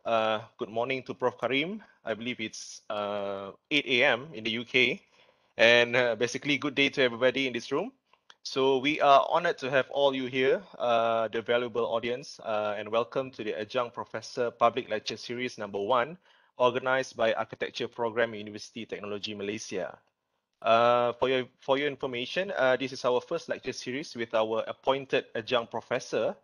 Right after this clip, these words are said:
to talk about the age-friendly housing environments that is the odessa project.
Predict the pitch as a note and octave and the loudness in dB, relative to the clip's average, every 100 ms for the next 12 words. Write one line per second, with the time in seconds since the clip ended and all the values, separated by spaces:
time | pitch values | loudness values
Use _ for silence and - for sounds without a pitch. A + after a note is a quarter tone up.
0 | _ - - _ B2 - D#3+ - B2+ C3 | _ -20 -20 _ -2 6 6 6 4 6
1 | - A#2 - - - - - B2+ B2+ C3 | 6 -2 -2 -4 -2 -4 -4 -4 -2 -2
2 | A#2+ B2+ B2+ B2 D3+ - A2 A2+ A#2+ A#2 | 2 2 2 -4 -6 -10 0 2 2 -2
3 | C#3+ - - A2+ A#2 - C3 - - G#2 | -8 -10 -6 2 2 2 -10 -10 -6 -4
4 | - A#2 D3 - G#2+ - F#2+ F#2 B2 - | -2 0 0 0 -4 -2 -8 0 0 0
5 | - | -8